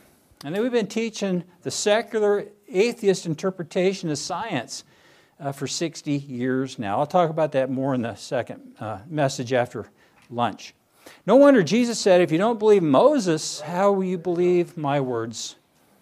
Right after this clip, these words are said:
It's important to believe Moses. What, do you think it was important to Jesus what Moses had to say? On the day of his resurrection, he approaches the two disciples walking away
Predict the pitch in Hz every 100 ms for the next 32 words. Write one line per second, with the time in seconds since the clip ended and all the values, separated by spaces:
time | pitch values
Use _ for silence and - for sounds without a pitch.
0 | _ _ _ _ _ _ _ _ _ _
1 | - 131 135 123 143 143 143 160 151 139
2 | 127 139 147 139 107 101 95 - - -
3 | _ _ _ _ _ - - _ - _
4 | _ - 165 170 165 180 240 196 208 190
5 | 170 170 190 190 160 123 156 175 170 156
6 | 131 143 170 190 208 220 208 233 240 -
7 | _ _ _ _ _ _ 160 165 151 135
8 | 185 220 233 - 170 156 135 - - 147
9 | 185 170 147 190 - 147 92 - _ _
10 | _ _ _ _ - - _ 196 190 -
11 | 220 254 247 233 202 214 - 240 247 220
12 | 233 214 214 190 170 151 127 143 190 233
13 | 240 254 220 202 220 233 202 180 190 190